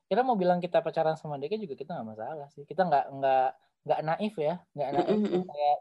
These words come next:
Speaker 2: Iya.
Speaker 1: "Enggak kok, kita nggak punya hubungan kok, dia bukan pacar kita."
Speaker 2: Nggak ada status.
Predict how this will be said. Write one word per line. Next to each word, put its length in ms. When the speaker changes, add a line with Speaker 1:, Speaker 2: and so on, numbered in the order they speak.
Speaker 2:
Iya. 240
Speaker 1:
"Enggak 140
kok, 180
kita 80
nggak 200
punya 220
hubungan 400
kok, 160
dia 160
bukan 220
pacar 240
kita." 160
Speaker 2:
Nggak 160
ada 80
status. 580